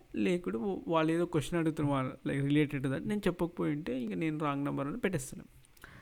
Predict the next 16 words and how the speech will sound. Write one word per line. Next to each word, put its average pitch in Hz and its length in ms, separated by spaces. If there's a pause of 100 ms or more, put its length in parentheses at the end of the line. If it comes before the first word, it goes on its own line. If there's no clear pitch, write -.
(400)
అయితే 165 340
ఒకసారి 156 440
ఏం 151 220
చేశాను 160 320
నేను, 135 360 (200)
the 156 200
worst 156 300
thing, 151 240 (440)
ఫోన్ 156 280
చేసిన, 135 300 (100)
ఫోన్ 151 240
చేస్తే 156 260 (580)
రాంగ్ 151 220
నంబర్ 147 200
అని 156 120
చెప్పిన. - 200